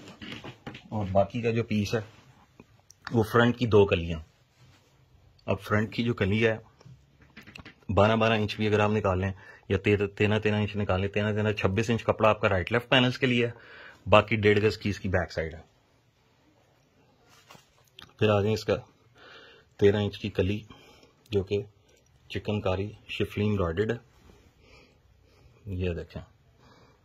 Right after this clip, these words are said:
चिकनकारी शिफली एम्ब्रॉयडर्ड इसकी फ्रंट गला, इसका सेम कलर स्कीम जो ओरिजिनल में है और क्रिस्टल क्लियर नीड एम्ब्रॉयडरी के साथ आ गया इसका गला,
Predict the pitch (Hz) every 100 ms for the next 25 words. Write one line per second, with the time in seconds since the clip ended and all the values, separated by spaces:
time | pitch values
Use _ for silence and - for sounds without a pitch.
0 | _ _ _ _ _ - _ _ _ _
1 | _ _ _ _ - _ _ _ - -
2 | - _ _ - 98 117 110 101 101 101
3 | 101 - 104 107 98 90 87 110 - -
4 | - 95 - 113 - _ - - - -
5 | _ _ _ - 95 101 - - _ _
6 | 90 85 92 110 - 113 - _ _ _
7 | _ _ - _ _ - 107 104 101 98
8 | 98 - 95 92 92 92 90 87 98 95
9 | 95 92 92 - 90 87 87 - 113 -
10 | - 104 - 98 98 92 90 92 95 87
11 | 85 95 95 92 87 85 82 85 87 -
12 | 101 _ _ _ _ _ - 82 78